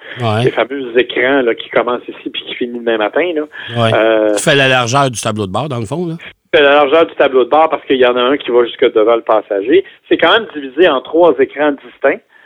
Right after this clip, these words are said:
Speaker 2: euh, dans lesquels il y a des informations différentes. Donc, là, évidemment, la console devant le conducteur, t'as une, un écran tactile au centre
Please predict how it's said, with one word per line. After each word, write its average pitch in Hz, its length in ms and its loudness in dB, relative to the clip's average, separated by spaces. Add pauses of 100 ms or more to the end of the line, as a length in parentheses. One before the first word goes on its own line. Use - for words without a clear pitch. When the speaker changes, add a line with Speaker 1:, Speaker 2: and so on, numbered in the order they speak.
(420)
Speaker 2:
euh, 117 380 4 (340)
dans 143 140 2
lesquels 135 380 2
il 139 40 4
y 131 40 6
a 123 40 6
des 120 180 0
informations 117 540 -2
différentes. 123 520 -4
Donc, 123 200 -2
là, 120 80 4
évidemment, 117 360 2
la 113 120 0
console 127 500 0
devant 117 220 0
le 113 80 -10
conducteur, 160 640 0 (360)
t'as 160 180 4 (100)
une, 131 200 -2
un 120 520 0
écran 135 360 2
tactile 143 420 0
au 117 140 2
centre 165 480 -2